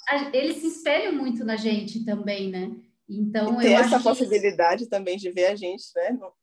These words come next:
Speaker 2: trabalhando, não sei, a
Speaker 1: Ver
Speaker 2: minha filha
Speaker 1: como
Speaker 2: também.
Speaker 1: que é o nosso trabalho, né?
Speaker 2: Nossa,
Speaker 1: O que que a
Speaker 2: pra
Speaker 1: gente
Speaker 2: ela foi
Speaker 1: faz?
Speaker 2: maravilhoso também. Ela tem quatro anos, então ela, ela, "Ah, é assim que você trabalha? Quando eu crescer, eu vou trabalhar em computador também." Então, isso é,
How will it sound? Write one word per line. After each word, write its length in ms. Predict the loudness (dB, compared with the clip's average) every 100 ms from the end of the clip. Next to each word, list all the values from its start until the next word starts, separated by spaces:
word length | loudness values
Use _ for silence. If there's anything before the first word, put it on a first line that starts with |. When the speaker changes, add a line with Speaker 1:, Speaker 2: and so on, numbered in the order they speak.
| _
Speaker 2:
trabalhando, 720 | -2 0 2 0 0 -2 -4 -8
não 180 | -10 -8
sei, 180 | -2 2
a 20 |
Speaker 1:
Ver 40 | 4
Speaker 2:
minha 100 | 4
filha 100 | 4
Speaker 1:
como 120 | 2
Speaker 2:
também. 180 | 2 2
Speaker 1:
que 80 | 4
é 160 | 4 4
o 80 |
nosso 360 | 4 2 2 0
trabalho, 460 | 0 2 4 6 6
né? 60 |
Speaker 2:
Nossa, 880 | 6 8 8 8 6 0 -8 -6 -4
Speaker 1:
O 40 |
que 120 | -4 -6
que 80 | -4
a 20 |
Speaker 2:
pra 100 | 0
Speaker 1:
gente 100 | 2
Speaker 2:
ela 140 | 0
foi 60 | 0 0
Speaker 1:
faz? 180 | -2 -2
Speaker 2:
maravilhoso 680 | -2 0 2 2 0 -2 -4
também. 340 | -4 -2 -2
Ela 140 | -2 -4
tem 140 | -2
quatro 320 | -2 -2 -2
anos, 500 | -2 -2 -4 -8 -12 -14
então 240 | -2 0
ela, 240 | 2 2 0 _ _ -2
ela, 300 | 0 0 -2 -12
"Ah, 80 | -6
é 40 | -6
assim 240 | 0 2
que 60 | 2
você 80 |
trabalha? 560 | 2 2 4 6 6 6
Quando 140 | 4 0
eu 40 |
crescer, 260 | 0 0 -2
eu 40 |
vou 80 | 0
trabalhar 340 | 0 2 2
em 60 | 0
computador 480 | -4 -14 -4 0 2
também." 600 | 2 2 0 -2 -6 -8
Então, 320 | -6 -4 -4 -2
isso 240 | -2 0
é, 140 | 0